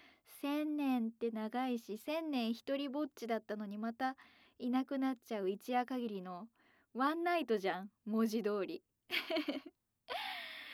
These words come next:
いやー、まあね、本当に、もう千年に一度の奇跡的なね、あの、逢瀬だったんでしょうね。はい。いや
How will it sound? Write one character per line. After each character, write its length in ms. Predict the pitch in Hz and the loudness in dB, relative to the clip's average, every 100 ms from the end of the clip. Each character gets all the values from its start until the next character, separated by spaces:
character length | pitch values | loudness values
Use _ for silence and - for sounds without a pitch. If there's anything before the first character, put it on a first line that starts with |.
| - - | -14 -14
い 80 | - | -8
や 300 | 214 208 208 | -6 -4 -4
ー、 20 | |
ま 220 | 214 226 214 | 0 0 0
あ 40 | |
ね、 260 | 208 214 214 | -2 -2 0
本 260 | 233 226 | 0 0
当 120 | 233 | 0
に、 320 | 240 233 233 226 _ _ _ _ _ _ | 0 2 0 -4 _ _ _ _ _ _
も 160 | 233 202 | -10 -8
う 40 | |
千 300 | 202 254 247 | -4 0 0
年 180 | 233 208 | 2 0
に 120 | 185 | -4
一 180 | 180 220 | -8 -4
度 100 | 220 | -2
の 140 | 202 185 | -4 -6
奇 180 | - | -4
跡 160 | 220 - | -4 -4
的 240 | 226 220 | -6 -6
な 140 | 208 208 | -6 -6
ね、 220 | 208 220 _ _ _ | -6 -8 _ _ _
あ 160 | - 165 | -14 -12
の、 160 | 160 156 | -12 -6
逢 200 | 202 196 | -4 -4
瀬 360 | - 165 147 - _ - | -6 -8 -8 -10 _ -14
だ 100 | 185 | -12
っ 20 | |
た 140 | - 165 | -12 -14
ん 40 | |
で 80 | 160 | -12
し 140 | - | -14
ょ 60 | 127 | -14
う 40 | |
ね。 280 | 156 175 - _ _ _ _ | -12 -12 -12 _ _ _ _
は 420 | - 180 190 180 | -18 -14 -14 -14
い。 100 | 180 _ _ _ _ _ - - - _ _ _ _ _ | -18 _ _ _ _ _ -20 -20 -20 _ _ _ _ _
い 40 | |
や 60 | 196 | -18